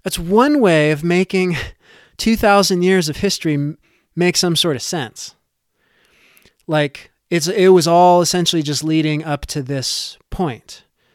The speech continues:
My existential crisis comes from, I don't think the world's gonna end. I think we might all des-, destroy ourselves, but history will, will trudge on. And that's why I feel like, man, how do I make sense of two thousand years of history and so little has changed, right?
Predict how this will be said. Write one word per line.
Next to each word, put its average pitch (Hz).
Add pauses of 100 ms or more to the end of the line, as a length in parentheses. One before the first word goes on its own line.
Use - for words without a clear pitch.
(360)
My 196
existential 165
crisis 220
comes 151
from, 143
I 131
don't 196
think 160
the 135
world's 123
gonna 117
end. 120 (480)
I 139
think 147
we 139
might 135
all 120 (260)
des-, - (180)
destroy 185
ourselves, 120 (180)
but - (880)
history 175
will, 139 (100)
will 131
trudge 165
on. 165 (480)
And 143
that's 175
why 175
I 135
feel 139
like, 127
man, 147
how 127
do 170
I 160
make 151
sense 151
of -
two 156
thousand 131
years 123
of 117
history 120
and 113
so 131
little 117
has 110
changed, 113
right? 120